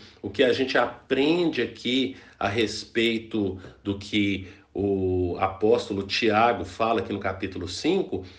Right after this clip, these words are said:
é a necessidade da oração. O que cura não é o óleo, o que cura não é o remédio, o que cura é a oração. E para que haja essa cura,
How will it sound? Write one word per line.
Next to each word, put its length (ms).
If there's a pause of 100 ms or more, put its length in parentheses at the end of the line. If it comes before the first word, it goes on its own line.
(140)
é 200
a 20
necessidade 1300
da 140
oração. 720 (220)
O 80
que 160
cura 680
não 240
é 100
o 200
óleo, 560
o 60
que 140
cura 600
não 240
é 60
o 80
remédio, 800
o 40
que 140
cura 580 (240)
é 80
a 120
oração. 920 (320)
E 80
para 240
que 260
haja 400
essa 260
cura, 640